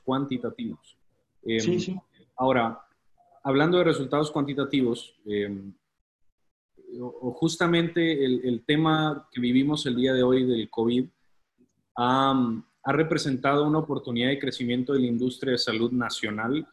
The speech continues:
Speaker 1: muy fuerte, ¿sí? No sé si el caso de Paraguay, por ejemplo, pero el caso de, de México, muchos, eh, técnicos, eh, e ingenieros de otras disciplinas han tomado,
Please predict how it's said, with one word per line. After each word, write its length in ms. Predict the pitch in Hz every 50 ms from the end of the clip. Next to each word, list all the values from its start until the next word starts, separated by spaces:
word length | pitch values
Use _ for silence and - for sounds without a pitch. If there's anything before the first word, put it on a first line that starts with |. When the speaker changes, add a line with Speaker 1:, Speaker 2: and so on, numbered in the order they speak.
| _ _ _ _ _
Speaker 1:
muy 160 | - 120 143 147
fuerte, 360 | 151 165 151 123 - - - - _ _ _ _ _ _ - - -
¿sí? 300 | - - 131 139 131 117 127
No 220 | 123 123 135 143
sé 120 | - 151
si 120 | 143 - 147
el 100 | 131 127
caso 300 | - 135 127 - 147 135
de 80 | 127
Paraguay, 480 | 123 127 120 117 117 113 120 139 147 156
por 220 | 156 - 147 135 123
ejemplo, 400 | - 156 151 147 - 156 156 156
pero 140 | - 127 120
el 100 | 117 113
caso 340 | - 123 120 - - 143 127
de, 320 | 123 117 113 113 113 107 -
de 80 | 117 113
México, 640 | 120 139 143 - - 139 - - 147 151 - - _ _ _ _ _ _ _ _
muchos, 640 | - 117 131 143 156 147 - 165 156 156 156 - - 131
eh, 400 | 120 117 113 110 110 110 107 - _
técnicos, 640 | - 147 156 160 156 147 151 156 151 147 147 - -
eh, 280 | 135 120 117 113 110 110 -
e 60 | 120
ingenieros 540 | 120 120 - - 123 123 131 139 147 151 139
de 60 | 139
otras 300 | 139 139 139 139 143 131
disciplinas 800 | 131 131 - - 127 - 143 143 143 135 135 147 147 - - -
han 400 | - 113 113 117 120 120 120 117 -
tomado, 800 | - 110 113 120 123 127 127 131 127 127 127 123 120 110 -